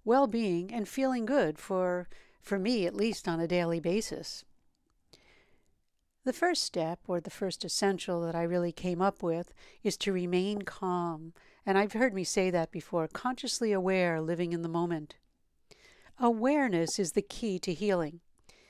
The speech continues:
It allows us to gain access to the inner core of our being, and it helps us untie those knots that bind our heart and keep us in a disheartened state. You know, by bringing mindfulness into focus,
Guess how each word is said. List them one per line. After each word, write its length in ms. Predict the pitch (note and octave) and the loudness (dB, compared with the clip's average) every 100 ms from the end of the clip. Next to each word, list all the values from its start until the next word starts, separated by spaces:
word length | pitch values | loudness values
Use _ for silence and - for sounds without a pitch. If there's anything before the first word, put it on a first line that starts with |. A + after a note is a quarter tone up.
| _ _ _ | _ _ _
It 120 | B3+ | 2
allows 420 | B3 A#3 C4 D4+ G3 | 4 4 4 4 2
us 160 | F3 | 0
to 120 | - | -4
gain 460 | E3+ F#3 G3+ G#3 G3 - | -4 -2 -2 -4 -6 -4
access 520 | G#3 G#3+ - F3+ E3 | -2 -2 -2 -2 -2
to 180 | - F#3 | -2 -2
the 200 | F3 F3 | -2 -2
inner 200 | F#3 F3+ | -2 -4
core 360 | - F#3 F3+ | -6 0 2
of 120 | F#3 G3 | 4 4
our 160 | A#3+ | 2
being, 420 | F#3+ D#3+ E3 F#3 G3+ - _ _ _ _ C4 | 0 -4 -4 -6 -10 -20 _ _ _ _ -2
and 120 | B3+ | 0
it 100 | C4 | 0
helps 320 | - D4 - | -2 -4 -4
us 120 | C4 | -4
untie 520 | B3 A#3 - C4 C4 A3+ | -2 -4 -2 4 6 6
those 280 | F#3+ F3 | 4 0
knots 460 | G3+ G3+ A3 E3+ - | 0 2 2 0 -2
that 220 | - E3 | -2 0
bind 320 | E3+ F3+ F#3+ | 2 2 2
our 140 | F3+ F3 | 2 0
heart 460 | - G#3 F#3+ C#3+ - - - - | 0 0 0 -2 -12 -20 -20 -8
and 160 | G#3+ G3 | -4 -2
keep 240 | - C#4+ | -2 0
us 160 | B3 - | 0 0
in 120 | G3 | 0
a 80 | F#3 | 0
disheartened 600 | F3+ G3+ - G3+ G3 F3 | 0 -2 0 -2 -2 -6
state. 560 | - - F3 D3+ - - - - _ _ _ - - - | -6 -4 -6 -8 -16 -20 -20 -20 _ _ _ -20 -20 -10
You 80 | - | 0
know, 140 | D4 D4 | 2 4
by 200 | C4 C4 | 4 2
bringing 360 | C#4 D4+ D4 | 2 2 0
mindfulness 640 | G#3 G#3 A3 - G3 F#3 G3+ | 2 0 0 -2 -4 -2 -4
into 160 | F3+ | -4
focus, 640 | F3 F#3+ E3+ F#3 G3+ - | 0 4 4 2 -4 -6